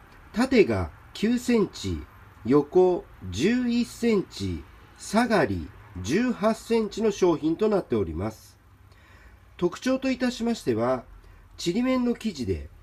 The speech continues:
小さいつまみをたくさん入れて、下がりに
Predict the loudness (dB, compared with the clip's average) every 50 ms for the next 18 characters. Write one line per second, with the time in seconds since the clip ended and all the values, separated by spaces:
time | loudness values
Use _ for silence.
0 | -20 -20 -20 -20 -20 -14 -8 -4 0 0 2 2 0 0 2 2 2 2 2 0
1 | 2 2 4 4 4 2 2 2 2 2 2 0 -2 -4 -8 -14 -20 -20 -20 -18
2 | -8 -2 -2 -2 -2 -4 -6 0 2 4 4 4 4 2 2 0 0 2 2 2
3 | 2 2 2 4 2 2 -2 -4 -10 -18 -20 -20 -20 -20 -20 -20 -20 -20 -20 -20
4 | -20 -20 -18 -10 -2 4 4 4 4 4 2 2 2 0 0 -2 -2 -4 -8 -10